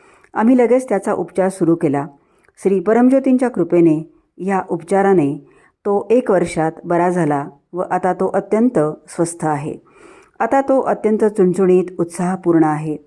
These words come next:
व अभ्यासातही त्याची चांगली प्रगती आहे. श्री परमज्योतींच्या करुणामय आशीर्वादाने त्याच्या वैद्यकीय उपचाराचा खर्च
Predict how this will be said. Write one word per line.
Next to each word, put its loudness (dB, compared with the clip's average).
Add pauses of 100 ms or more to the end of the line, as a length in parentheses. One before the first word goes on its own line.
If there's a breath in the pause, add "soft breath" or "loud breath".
(140)
व -4 (100)
अभ्यासातही 0 (420 loud breath)
त्याची 0
चांगली 4
प्रगती 0
आहे. -2 (640 soft breath)
श्री 2
परमज्योतींच्या 2 (200)
करुणामय 2
आशीर्वादाने 0 (460 soft breath)
त्याच्या 0
वैद्यकीय 2
उपचाराचा -2 (180)
खर्च 0